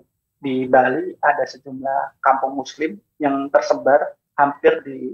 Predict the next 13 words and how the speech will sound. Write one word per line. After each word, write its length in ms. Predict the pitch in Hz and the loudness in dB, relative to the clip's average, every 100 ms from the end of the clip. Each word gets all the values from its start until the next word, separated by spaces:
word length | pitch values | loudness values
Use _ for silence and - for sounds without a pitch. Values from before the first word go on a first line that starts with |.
| - | -6
semua 380 | - 139 135 131 | -4 0 4 6
daerah 520 | - 135 131 151 - | 6 4 4 4 0
di 320 | 139 131 - | -14 -20 -16
Pulau 240 | - 127 123 | 0 4 4
Dewata 400 | 127 127 156 113 | 4 4 6 4
ya, 240 | 131 - | 4 -4
Edo 220 | - 131 | -12 -6
dan 200 | 143 123 | -2 -2
Mai. 200 | - 123 - _ _ _ _ _ | -4 -14 -16 _ _ _ _ _
Eh, 220 | 180 139 | 2 4
kami 220 | 139 156 | 4 2
sempat 320 | 190 - 147 139 | 0 2 2 2
membuat 600 | 139 139 139 135 135 | 0 0 2 2 0